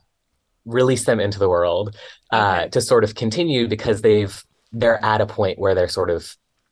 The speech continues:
Speaker 1: steady and self-sufficient. They know what they need to do and they're able to do it. Um, and I, and I sort of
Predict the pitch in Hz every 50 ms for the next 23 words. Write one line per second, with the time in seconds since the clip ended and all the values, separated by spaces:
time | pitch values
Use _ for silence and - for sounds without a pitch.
0 | _ _ _ _ - - - - 139 127 123 123 120 117 117 107 107 117 107 -
1 | - 104 - 98 - 104 92 90 - - 101 98 98 95 95 92 - 98 98 92
2 | 92 90 92 85 - 92 90 87 87 - - 90 - - - 98 98 95 95 90
3 | 82 - 85 76 82 87 - - - - - - - _ _ _ _ _ _ _
4 | _ _ _ _ - 98 95 87 82 80 78 78 78 - _ _ _ _ _ _
5 | _ _ _ _ _ _ _ - 107 104 98 92 90 90 87 - - - 92 92
6 | 87 85 80 - 101 90 87 87 80 -